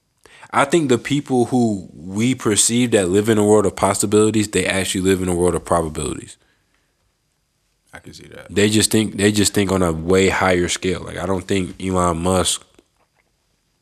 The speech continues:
Speaker 1: again, 'cause we, I mean, we, we've talked about it a lot on here about risk management, about
Speaker 2: Yeah.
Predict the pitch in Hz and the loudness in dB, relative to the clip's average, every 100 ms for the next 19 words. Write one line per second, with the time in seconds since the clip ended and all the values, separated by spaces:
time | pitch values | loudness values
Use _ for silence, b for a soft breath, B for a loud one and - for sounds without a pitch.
0 | _ b b b b b b b _ 113 | _ b b b b b b b _ 0
1 | 110 95 95 80 98 107 123 131 143 - | 2 2 2 0 0 2 2 0 -2 0
2 | 98 82 85 85 - 80 87 85 82 87 | 0 0 0 0 -2 0 0 2 0 0
3 | 90 78 87 85 - - 80 92 - 87 | 0 -2 -2 -2 -6 -6 0 2 2 0
4 | 90 90 85 85 80 87 85 80 - 92 | 2 2 0 0 0 2 2 0 -8 -16
5 | 87 | -16